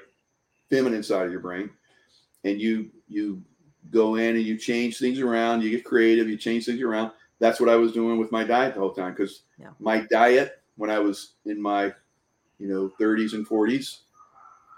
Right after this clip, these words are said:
Speaker 1: I could diet a certain way and work out a certain
Speaker 2: And
Speaker 1: way,
Speaker 2: you
Speaker 1: and
Speaker 2: can
Speaker 1: boom,
Speaker 2: drop
Speaker 1: there,
Speaker 2: weight, yeah.
Speaker 1: yeah, boom. This time it was, I had to be more creative 'cause older, you know, things change, and,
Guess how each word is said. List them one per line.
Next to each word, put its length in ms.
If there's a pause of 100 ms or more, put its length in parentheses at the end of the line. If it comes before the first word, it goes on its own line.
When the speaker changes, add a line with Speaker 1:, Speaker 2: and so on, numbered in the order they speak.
Speaker 1:
I 80
could 180
diet 260
a 60
certain 260
way 240
and 100
work 160
out 100
a 40
certain 180
Speaker 2:
And 80
Speaker 1:
way, 60
Speaker 2:
you 60
Speaker 1:
and 100
Speaker 2:
can 0
Speaker 1:
boom, 140
Speaker 2:
drop 280
Speaker 1:
there, 80
Speaker 2:
weight, 240
yeah. 200 (380)
Speaker 1:
yeah, 80
boom. 260 (640)
This 220
time 300
it 40
was, 140
I 140
had 120
to 40
be 120
more 520
creative 560
'cause 380 (160)
older, 600
you 100
know, 400 (200)
things 240
change, 520
and, 180